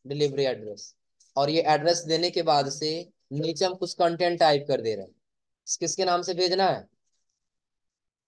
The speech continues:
बताओ कोई नाम। Anil,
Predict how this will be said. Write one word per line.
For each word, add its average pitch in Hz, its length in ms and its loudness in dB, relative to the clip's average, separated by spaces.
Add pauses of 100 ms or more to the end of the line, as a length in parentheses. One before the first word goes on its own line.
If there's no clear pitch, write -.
(380)
बताओ 156 280 2
कोई 165 140 -4
नाम। 160 180 -8 (2500)
Anil, 131 400 -4